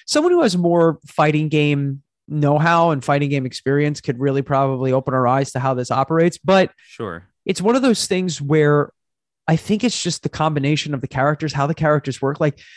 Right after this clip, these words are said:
Speaker 1: Magneto is just fast and strong, and he's got great range. Sentinel takes up half the screen, has all these crazy moves. And I think Storm just has, like, absurd mobility.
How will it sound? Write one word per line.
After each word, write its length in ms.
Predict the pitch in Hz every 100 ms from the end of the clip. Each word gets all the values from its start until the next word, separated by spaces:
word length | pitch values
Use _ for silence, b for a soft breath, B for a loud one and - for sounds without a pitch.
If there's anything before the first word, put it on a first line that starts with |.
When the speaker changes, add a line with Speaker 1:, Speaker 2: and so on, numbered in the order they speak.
| B -
Speaker 1:
Magneto 640 | 160 160 185 190 175 170
is 220 | 156 120 -
just 280 | 139 -
fast 640 | - - 135 139 156 160 143
and 100 | 123
strong, 720 | - - 147 143 151 156 151
and 80 | 127
he's 120 | -
got 280 | 139 117 -
great 320 | 135 156 -
range. 420 | 139 147 151 143
Sentinel 720 | 131 - - 170 151 151 151 - _ _ _ _ 196
takes 260 | - 151 -
up 100 | 143
half 300 | 139 147 -
the 80 | 139
screen, 520 | - - 165 160 156
has 180 | 147 139
all 160 | 143
these 180 | 151 139
crazy 400 | - 160 151 147
moves. 500 | 139 151 156 151 135 B B B B
And 100 | 156
I 80 | 160
think 220 | 226 233
Storm 480 | - - 165 240 202
just 180 | 143 -
has, 300 | 143 131 -
like, 240 | 135 127 -
absurd 580 | 135 - - 165 180 151
mobility. 600 | 131 127 139 147 110